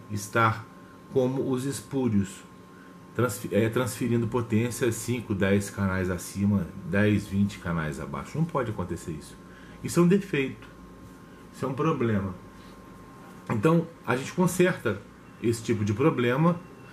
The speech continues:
para que o rádio possa transmitir toda a sua potência, todo o seu potencial naquele canal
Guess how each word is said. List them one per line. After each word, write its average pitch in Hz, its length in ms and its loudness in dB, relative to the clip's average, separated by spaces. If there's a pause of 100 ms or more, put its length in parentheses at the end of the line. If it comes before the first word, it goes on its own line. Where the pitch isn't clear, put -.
(220)
para 123 100 2
que 135 120 -4
o 143 60 2
rádio 131 340 2
possa 135 360 2
transmitir 165 920 2 (100)
toda 160 280 2
a - 20 -2
sua 117 320 0
potência, 120 720 0
todo 135 160 0
o - 40 -12
seu - 160 -2
potencial 107 920 2 (580)
naquele 107 540 0
canal 117 580 -2